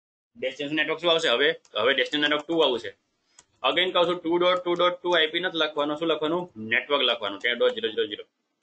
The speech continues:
એનો subnet માસ્ક ટુ ફાઈવ ફાઈવ ઝીરો ઝીરો ઝીરો. અને હવે શું કે ભાઈ જો router વન, આપણે router વન માં છીએ અને એને જો ટુ આ network પાસે જવું હોય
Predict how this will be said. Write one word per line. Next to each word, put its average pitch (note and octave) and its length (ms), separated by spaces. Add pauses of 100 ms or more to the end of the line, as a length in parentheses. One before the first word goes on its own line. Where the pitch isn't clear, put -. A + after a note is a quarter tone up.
(300)
એનો C#3 100
subnet D3 320
માસ્ક D3+ 440
ટુ C3+ 80
ફાઈવ C#3 180
ફાઈવ D3 180 (380)
ઝીરો B2 160
ઝીરો B2 180
ઝીરો. C3 340 (580)
અને A2+ 140
હવે C3 220
શું F3+ 300
કે - 100
ભાઈ D3 140
જો F3+ 300 (160)
router B2 400
વન, B2+ 380
આપણે A#2 160
router B2 180
વન D3 140
માં D#3 160
છીએ D#3+ 320 (340)
અને A#2 120
એને C#3 140
જો D3+ 100
ટુ D#3 240
આ E3 140
network E3 240
પાસે E3 160
જવું E3+ 300
હોય A#2+ 200